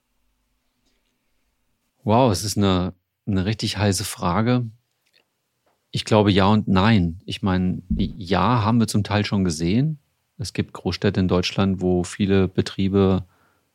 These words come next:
zugemacht haben schon, die nicht mehr da sind, die nicht mehr funktionieren oder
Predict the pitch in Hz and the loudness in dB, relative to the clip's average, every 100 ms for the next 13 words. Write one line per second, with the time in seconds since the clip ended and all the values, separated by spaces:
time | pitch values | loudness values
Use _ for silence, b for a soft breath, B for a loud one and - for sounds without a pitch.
0 | _ - - 110 110 107 113 - - 110 | _ -10 -2 0 2 2 0 -6 -6 -4
1 | 110 - 117 120 - 90 87 - 90 78 | -4 -2 -2 -2 -4 -2 -2 0 -2 0
2 | 87 104 101 87 87 92 87 95 90 - | -2 0 0 0 0 -2 0 -2 -2 0
3 | 85 87 110 110 87 85 82 | 2 4 4 4 4 2 0